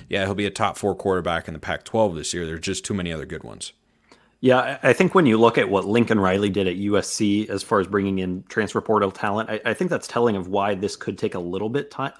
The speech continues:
Speaker 2: a little bit of time for Colorado, because sure, uh, like, obviously Lincoln Riley turned that U S C offense into a juggernaut in, in one offseason, but the defense, like, it,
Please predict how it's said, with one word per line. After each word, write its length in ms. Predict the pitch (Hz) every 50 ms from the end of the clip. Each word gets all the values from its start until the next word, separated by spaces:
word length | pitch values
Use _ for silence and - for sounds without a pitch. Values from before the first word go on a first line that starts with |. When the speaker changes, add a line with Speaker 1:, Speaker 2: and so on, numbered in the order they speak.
| - 107 -
Speaker 2:
a 60 | -
little 200 | 104 101 113 131
bit 120 | 139 156 151
of 80 | 151
time 160 | - 143 135 -
for 100 | - -
Colorado, 480 | - 143 139 135 135 135 139 139 135 - - - - - - _
because 400 | 120 - 135 123 113 104 - - _ _ _ _
sure, 260 | _ - 156 131 107 101
uh, 180 | 101 110 107 -
like, 160 | - 110 101 -
obviously 380 | 110 120 120 113 110 - 113
Lincoln 320 | 98 101 110 104 107 98 95
Riley 420 | 95 98 101 92 92 90 85 90 - _ _
turned 300 | - - 113 107 98 98
that 180 | 95 92 - _ _ _
U 200 | 104 101 101 98
S 120 | 92 -
C 100 | - 98
offense 400 | 90 90 92 - 107 95 - -
into 240 | 104 90 - - 101
a 40 | 87
juggernaut 520 | 82 92 110 117 110 101 92 92 92 -
in, 180 | 92 92 92 90 -
in 120 | 98 95
one 160 | 87 92 95 87
offseason, 600 | 95 107 113 - - - 98 90 101 92 92 90 _ _ _ - - _ _ -
but 100 | 101 -
the 60 | 98
defense, 640 | 87 95 123 135 131 - - 82 71 76 - - 113
like, 160 | 104 95 -
it, 140 | 110 110 -